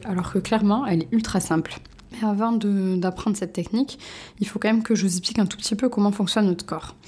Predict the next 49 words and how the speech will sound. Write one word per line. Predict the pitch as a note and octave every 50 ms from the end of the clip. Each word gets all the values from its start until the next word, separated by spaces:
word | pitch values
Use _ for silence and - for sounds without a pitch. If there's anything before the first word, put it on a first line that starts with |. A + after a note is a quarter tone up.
| - - - - - - - - - -
Donc | G#3+ G3+ G3+
il | -
faut | - D#4+
savoir | D4+ - A#3+ G#3 B3 C4 -
que | - -
notre | G#3 G3 F#3 F3 -
cœur | - - - F#3 G#3 A#3+
fait | - - G3+ F#3
partie | F#3+ F3 - - - B3
du | A#3 G#3
système | G#3 - - F#3
nerveux | F#3 F#3 F3+ F3+ F#3 F#3+ A3 B3 B3
autonome, | - A3 A3 A3 G#3+ F#3+ F3+ E3+ F3
donc | E3 F3 F3+ E3+
qui | - -
se | - - G3
gère | F3 F3 F#3 E3 - -
automatiquement, | F#3 F3+ - F3+ F3 F3 E3+ E3+ - - - G3+ A3 C4+ F4+ - -
qu'on, | - - F#3 E3+ - - - - - - - - - -
qu'on | - F3+
peut | E3 - -
difficilement | E3+ E3 F#3 A3+ A3 A3 - - A3+ G#3+ - - G3 F#3+ F#3+ F#3
contrôler, | F#3 - F#3+ F3+ - - - G#3+ G3 F#3+ F#3 F3 -
mais | - F#3 F3+
ça | F3 - G3
on | F#3+ F3+
en | F3
reviendra | F3 - F#3 F3+ F3 E3 F3 F3 E3 E3+ -
à | F#3+ G3
la | G3 G3
suite | F#3+ - - F#3+
de | F3 F#3
ce | F3+ -
podcast. | - F3+ F3 - - A#3+ D#4 - - - - - - - - - - - - - -
Et | G#3 G3+
donc | G3 F#3+ -
ce | - A3+
système | A3 - B3 A#3+
nerveux | A#3 A3+ A3 G#3 G3
autonome, | G3+ G3 G3+ - G3 F#3 G#3 B3 C#4 D4 D4 D4+ D4
il | G#3+ G3+
s'occupe | - A3 G3+ - B3+ A3+
de | G#3 G3
gérer | G3 - F3+ F#3+
nos | F#3+ F#3
émotions | F3 - F#3+ F#3 F#3 F3+ F3+ - C#4 D4
et | C#4
nos | A#3+ A3
sentiments. | A3 - - A3+ G#3+ - - G3+ G3+ A3+